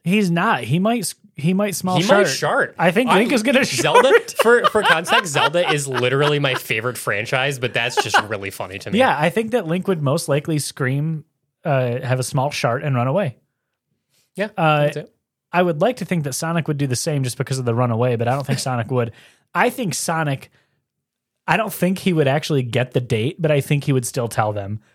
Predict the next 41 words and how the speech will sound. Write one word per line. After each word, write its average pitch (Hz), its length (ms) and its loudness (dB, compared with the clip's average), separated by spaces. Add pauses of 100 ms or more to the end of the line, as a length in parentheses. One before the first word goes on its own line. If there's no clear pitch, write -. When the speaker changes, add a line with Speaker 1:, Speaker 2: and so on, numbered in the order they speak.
(420)
Speaker 1:
I 175 120 4
could 208 160 0
see 196 100 0
him 196 160 2
being 180 140 2
Speaker 2:
Yeah, 156 80 6
Speaker 1:
like, 143 80 2
Speaker 2:
it, 202 200 -2
yeah, 226 200 0
Speaker 1:
"What's 262 100 6
Speaker 2:
it - 60 2
Speaker 1:
up, 262 60 2
Speaker 2:
doesn't 214 140 2
Speaker 1:
baby?" 208 300 0
Speaker 2:
s-, - 240 0
yeah, 180 140 4
it 147 80 -2
doesn't 175 200 2
say - 160 -6
success. - 380 -8
"You're 262 200 -2
going 226 180 -4
to 247 40 -4
prom 294 280 -2
with 247 120 -2
me." 143 260 -6
Speaker 1:
<laughs> - 60 -20
"You 180 80 0
wanna 254 140 0
go 247 100 4
to 196 60 0
prom? 285 320 2
Whoa, 254 460 2 (300)
way 349 140 2
past 190 220 -2
school." - 300 0 (480)
<laughs> - 480 -4
Speaker 2:
I 151 80 2
could 143 120 -12
see 101 120 -8
that. 98 180 0